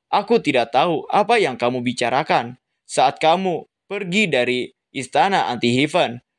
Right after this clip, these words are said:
kami juga pergi ke suatu tempat." The Illusionist Martial Monarch dengan cepat menenangkan pikirannya dan berkata dengan acuh tak acuh.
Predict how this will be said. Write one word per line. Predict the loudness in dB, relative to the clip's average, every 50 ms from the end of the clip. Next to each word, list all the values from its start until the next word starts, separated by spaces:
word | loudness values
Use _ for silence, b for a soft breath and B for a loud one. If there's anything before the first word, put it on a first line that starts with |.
| _ _ -4
kami | -4 -2 -2 0 -2
juga | 0 2 2 0 0
pergi | 2 -2 -2 -2 0 -2 -2 -2
ke | -2 -2
suatu | -2 0 -2 0 0 -2
tempat." | -2 -2 -4 -2 0 0 0 0 -2 -8 _ _ _ _ _ _ _ _ _
The | -2 0 0 2
Illusionist | 2 0 0 0 0 0 0 0 0 0 0 -2 -2 0
Martial | 0 0 0 0 2 2 2 2
Monarch | 0 -2 -4 0 0 0 0 0 -2 -4
dengan | -2 -2 -2 -4
cepat | -4 -2 -4 -4 -4 -4 -2 0 0 0 0 -4 -14 _ _ _ _
menenangkan | -4 -2 0 0 0 0 0 0 0 0 0 -2 -2 0
pikirannya | -2 -4 -4 -2 -2 0 0 0 0 -2 -4 -6 -8 -10 -12 _
dan | -2 -2 0 0 0
berkata | -2 -2 0 0 0 2 4 2 2 4
dengan | 4 2 2 2 0 -2 0
acuh | 0 0 0 0 0 -2 0
tak | 2 2 2 2 2 0
acuh. | 0 -2 -2 -2